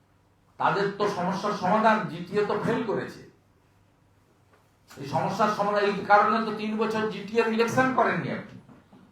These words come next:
নমিনেটেড বোর্ড দিয়ে চালাচ্ছেন। এবং ইন্টারলোকেটার একজন সিনিয়র আইপিএস হয়েছেন রাজীব মিশ্র,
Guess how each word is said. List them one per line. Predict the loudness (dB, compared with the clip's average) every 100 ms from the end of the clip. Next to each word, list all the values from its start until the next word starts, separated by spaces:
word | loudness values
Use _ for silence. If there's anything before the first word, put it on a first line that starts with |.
| _ -4
নমিনেটেড | -2 0 0 -2 0
বোর্ড | 0 0
দিয়ে | -2
চালাচ্ছেন। | -2 -2 -4 -8 -14 -16 -20 _ _ _ _ _ _ _ _ _ _ -20 -20 _ -20 -10
এবং | -2 0 2
ইন্টারলোকেটার | 0 0 2 2 2 6 6 6 4
একজন | 0 -2 -2 -2
সিনিয়র | -4 2 4 6
আইপিএস | 4 2 -2 -2
হয়েছেন | 0 -2 -2
রাজীব | 0 -2 -4 -6
মিশ্র, | -8 -4